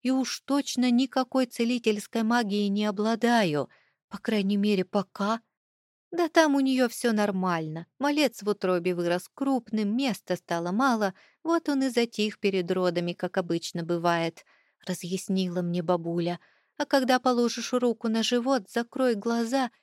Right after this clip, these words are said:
и попробуй внутренним взором увидеть». «Чего?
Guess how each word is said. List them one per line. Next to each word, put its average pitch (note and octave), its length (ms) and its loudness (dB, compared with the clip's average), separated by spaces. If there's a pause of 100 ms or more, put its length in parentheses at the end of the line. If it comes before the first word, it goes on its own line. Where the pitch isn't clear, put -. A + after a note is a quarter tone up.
(140)
и C#4 120 -2
попробуй B3 640 0
внутренним A3 640 -2
взором G3 520 0
увидеть». D#3+ 640 -8 (440)
«Чего? A#3+ 580 0